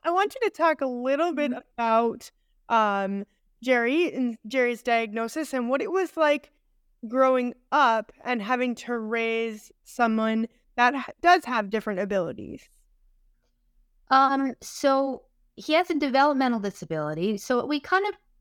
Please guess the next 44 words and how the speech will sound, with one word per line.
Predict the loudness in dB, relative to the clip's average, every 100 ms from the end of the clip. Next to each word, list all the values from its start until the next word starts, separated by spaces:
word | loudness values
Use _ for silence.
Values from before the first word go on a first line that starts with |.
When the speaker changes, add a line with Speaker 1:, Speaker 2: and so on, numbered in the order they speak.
| _
Speaker 2:
realized | -4 0 2 2 0
that | -4 -4
pretty | -2 0 2
early | 2 0 0
on, | -2 -2 -4
like, | -4 -4
even | -2 0 0 0 -4 _ _ _ -2
by | -2
the | 0
time, | 0 0
before | -2 0 2
he | 2
was | -2 -2
even | -2 0
one | 0 0
years | -2 0
old, | 0 0 0
we | -2
realized | 0 0 0 -2 -6
he | -6
was, | -4 -6 -12 _ _ _ _
you | -2
know, | 0
n-, | 2
not | 0 0
meeting | -2 0 0 0
the | -2 -2
general | -2 -2 0 0
milestones. | 0 0 -2 -6 -4 -2 -2 -4 -6
And | -4 -2
then | -2 -2
as, | -4 -4 -8 _ _ _ -4
you | -2
know, | 0
as | 0 -2 -2
he | -6
progressed | -4 0 0 0 -6
and | -2
got | 0
older, | 0 -2 -2
we | -4
started | -2 -2 0 -4
to | -10
see | -8 -2 -2